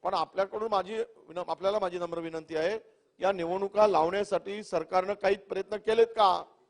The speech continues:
करणार आहे का, करत आहेत का, या संदर्भात तरी कुठेतरी खुलासा करावा आणि सांगावं सभागृहातील सर्व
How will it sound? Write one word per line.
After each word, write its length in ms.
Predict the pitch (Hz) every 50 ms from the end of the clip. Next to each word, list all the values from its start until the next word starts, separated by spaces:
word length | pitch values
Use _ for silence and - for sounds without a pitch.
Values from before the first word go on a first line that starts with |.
| _ _ _ _ -
करणार 340 | 208 214 220 240 254 254
आहे 180 | 254 240 247 247
का, 280 | 247 240 226 220 220 220
करत 320 | 214 - 214 247 277 277 277
आहेत 200 | 277 262 262 262
का, 380 | 262 - 233 214 202 202 185 185 - - _ _ _ _ _ -
या 200 | 143 202 247 262
संदर्भात 460 | - 254 240 240 240 233 233 233 233 233 -
तरी 140 | 220 233
कुठेतरी 520 | 240 - 220 196 208 196 214 214 233 240 - _ _ _ _ _ _ _ _
खुलासा 420 | 170 175 214 240 247 - 285 285
करावा 500 | 285 285 269 247 233 214 196 196 202 233 262 - - _ _ _ -
आणि 200 | 165 185 214 226
सांगावं 540 | - - - 160 190 220 262 277 277 269
सभागृहातील 640 | 247 - 233 220 233 233 214 220 220 214 - 214 202
सर्व 240 | - 208 190 196